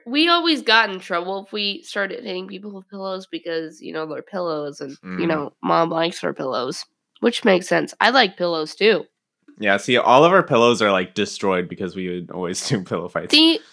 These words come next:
Speaker 1: I,
Speaker 2: But then
Speaker 1: I, that one, um, I can't talk.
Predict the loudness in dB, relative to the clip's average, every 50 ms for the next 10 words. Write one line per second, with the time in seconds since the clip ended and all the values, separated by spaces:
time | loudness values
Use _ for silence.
0 | _ -20 -20 _ _ 0 2 2 4 4 2 0 0 -4 -2 2 4 4 4 4
1 | 4 4 4 4 2 -2 -8 _ _ _ _ _ -2 4 6 6 6 6 4 2
2 | 2 4 4 4 4 2 -2 -6 _ _ _ _ _ -2 2 2 4 4 2 2
3 | 0 -4 -8 -12 _ _ _ -20 -20 -10 -8 -8 -8 -8 -6 -6 -6 -6